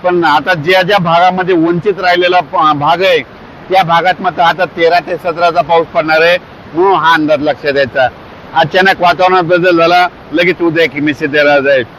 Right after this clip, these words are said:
पण हे पाहू शकता, हे आमच्या इथला पाथरी तालुक्यामध्ये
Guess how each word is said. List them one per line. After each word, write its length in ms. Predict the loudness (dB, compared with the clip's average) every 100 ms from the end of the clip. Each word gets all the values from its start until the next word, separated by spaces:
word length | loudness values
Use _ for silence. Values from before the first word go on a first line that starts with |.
| -20 -18 -4
पण 120 | -2
हे 120 | 0
पाहू 320 | -2 0 0
शकता, 340 | 2 -2 -2 0
हे 140 | 2
आमच्या 460 | 2 0 0 0 0
इथला 240 | 0 -2
पाथरी 380 | -2 -2 0 -2
तालुक्यामध्ये 840 | 0 0 0 -2 -2 -2 0 0